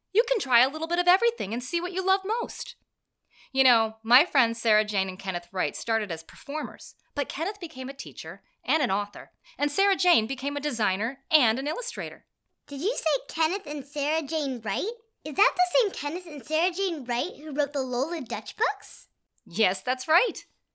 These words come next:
Speaker 1: Hey, have you been reading the newest book, Lola Dutch, When I Grow Up?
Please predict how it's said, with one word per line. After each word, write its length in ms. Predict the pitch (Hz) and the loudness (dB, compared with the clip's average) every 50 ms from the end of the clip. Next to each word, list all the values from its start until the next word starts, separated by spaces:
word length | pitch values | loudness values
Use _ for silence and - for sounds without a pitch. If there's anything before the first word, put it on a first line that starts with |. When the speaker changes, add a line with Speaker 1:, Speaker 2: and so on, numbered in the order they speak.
| _ _ _ _ _ | _ _ _ _ _
Speaker 1:
Hey, 340 | - 302 311 302 269 214 170 | 0 4 6 8 8 6 4
have 160 | 170 208 208 | 2 -2 -4
you 100 | 233 285 | -4 -4
been 160 | 285 320 302 294 | -4 -4 -4 -2
reading 240 | 311 320 330 302 | -2 -2 0 0
the 60 | 277 254 | 0 0
newest 400 | 240 247 262 311 311 - - - | 0 0 0 0 0 -2 0 0
book, 160 | 349 381 381 - 226 | -2 -2 -2 -2 0
Lola 260 | 247 262 277 277 254 | 2 4 4 4 2
Dutch, 340 | 214 226 262 294 - - - | 2 2 2 2 0 -4 -6
When 100 | 226 214 | -4 -4
I 120 | 208 226 | -4 -4
Grow 220 | 220 240 233 220 202 | -2 -2 -2 -2 -2
Up? 220 | 214 285 - | -4 -6 -6